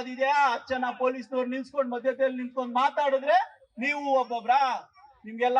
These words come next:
ಹೇಳ್ತಾ ಇದ್ದೀವಿ ಕೇಳಿ. ಮೊದ್ಲು ಕನ್ನಡಿಗರಿಗೆ, ಬೆಂಗಳೂರಿನಲ್ಲಿ ಹಿಂದಿ ಭಾಷೆಯವರು, ಮುಸಲ್ಮಾನರಾಗಿರ್ಲಿ, ತಮಿಳರಾಗಿರ್ಲಿ, ತೆಲುಗುವರಾಗಿರ್ಲಿ, ಯಾರಾಗಿರ್ಲಿ, ನಾವು ನಮ್ ಮತಿನವ್ರು ಹೇಳ್ದಂಗೆ ಕರುಣೆ ಇರೋ ಕನ್ನಡಿಗರು ಎಲ್ಲಾರ್ಗೂ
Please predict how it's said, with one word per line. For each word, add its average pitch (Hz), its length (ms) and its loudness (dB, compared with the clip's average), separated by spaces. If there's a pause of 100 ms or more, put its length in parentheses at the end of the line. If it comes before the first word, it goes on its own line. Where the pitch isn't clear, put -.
(140)
ಹೇಳ್ತಾ 254 300 -2
ಇದ್ದೀವಿ 247 300 -10
ಕೇಳಿ. 247 260 0 (200)
ಮೊದ್ಲು 240 340 2 (200)
ಕನ್ನಡಿಗರಿಗೆ, 247 720 -4 (880)
ಬೆಂಗಳೂರಿನಲ್ಲಿ 254 840 -2 (160)
ಹಿಂದಿ 247 260 -6 (100)
ಭಾಷೆಯವರು, 254 560 0 (120)
ಮುಸಲ್ಮಾನರಾಗಿರ್ಲಿ, 247 1040 -2 (140)
ತಮಿಳರಾಗಿರ್ಲಿ, 254 840 -2 (160)
ತೆಲುಗುವರಾಗಿರ್ಲಿ, 254 840 -2 (180)
ಯಾರಾಗಿರ್ಲಿ, 254 760 2 (580)
ನಾವು 247 400 4 (260)
ನಮ್ 254 220 0
ಮತಿನವ್ರು 269 500 -2
ಹೇಳ್ದಂಗೆ 254 440 -6 (180)
ಕರುಣೆ 262 320 -2 (120)
ಇರೋ 269 120 2 (200)
ಕನ್ನಡಿಗರು 262 600 0 (680)
ಎಲ್ಲಾರ್ಗೂ 277 460 2